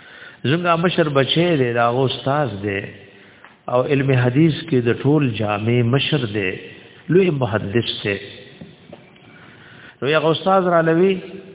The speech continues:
چې زموږ او د دوی په منځ کې تګ را تګ دی، وی زما لور او د دوی لور مخکې رزي د قرآن ختم وکړو. نو یې زموږ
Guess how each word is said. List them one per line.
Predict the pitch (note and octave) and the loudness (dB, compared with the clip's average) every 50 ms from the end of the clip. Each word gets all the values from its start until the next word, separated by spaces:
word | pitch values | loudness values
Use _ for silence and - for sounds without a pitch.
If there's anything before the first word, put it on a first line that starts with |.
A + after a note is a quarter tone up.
| - - - | -20 -12 -4
چې | - C#3 C3+ C3+ | -2 -2 2 2
زموږ | D3+ D3+ F3 F#3 F3+ | 2 2 2 0 2
او | F3+ E3+ | 2 2
د | E3 D#3 E3 | 2 2 2
دوی | E3 F#3 F3+ | 2 2 2
په | D#3+ - D#3+ | 2 0 0
منځ | D#3 E3 E3+ E3 D3+ - - | 2 2 0 0 -2 -4 -4
کې | D3+ A#2+ - | -4 -2 0
تګ | E3 D#3+ C#3+ | -2 -2 0
را | D3 B2 A#2+ A#2 | 0 0 0 -2
تګ | A2+ - C#3+ D3 C3 C3+ | 0 0 -2 -2 0 0
دی، | C3 C3+ | 2 2
وی | C3 C3 C3 B2 | 4 4 2 2
زما | A#2 B2+ B2 C3 D3 D3+ D#3 | 2 0 0 0 0 0 0
لور | D3 D3 D3+ D#3 D3+ | 2 2 2 2 4
او | D3 C#3 C3+ C3 | 2 2 2 2
د | A#2 A#2+ A2+ A2+ | 0 -2 0 0
دوی | B2 B2+ C3+ B2+ A#2 | 0 2 2 0 0
لور | A#2 A2 A#2+ C3+ C3+ A#2+ A#2 A#2+ - - - - - - - - - - _ _ A#2 | 0 0 0 2 2 0 -4 -6 -10 -12 -18 -18 -20 -20 -20 -20 -20 -20 _ _ -2
مخکې | C#3 D3+ D3 - - - C#3+ C#3 C3+ | -2 -2 -2 -4 -4 -2 0 0 2
رزي | D3 C#3 B2+ C3+ C#3 C#3 C3+ | 0 0 0 0 2 0 0
د | B2+ B2 B2+ A2+ - | 0 -2 -4 -2 -2
قرآن | B2+ B2 C3+ D3 C#3+ C3 | -2 -2 0 -2 -2 -4
ختم | A2 A2 C3 C3+ C3+ - E3 D#3+ C#3+ | -6 -4 -6 -4 -2 -2 -2 -2 -2
وکړو. | B2+ A#2+ A#2+ - A2 A2 A2 - - - - - - - - - _ _ _ _ _ _ _ _ _ _ - - - - - - - _ _ - _ _ - | -4 -4 -4 -6 -4 -4 -4 -4 -6 -14 -20 -20 -20 -20 -20 -20 _ _ _ _ _ _ _ _ _ _ -20 -20 -20 -20 -20 -20 -20 _ _ -20 _ _ -2
نو | B2 | 2
یې | C3 C#3+ D3 D3+ D3+ D3+ D#3 D#3+ D#3 | 4 4 4 4 4 2 0 2 2
زموږ | E3 E3+ F#3 F#3 | 2 2 2 0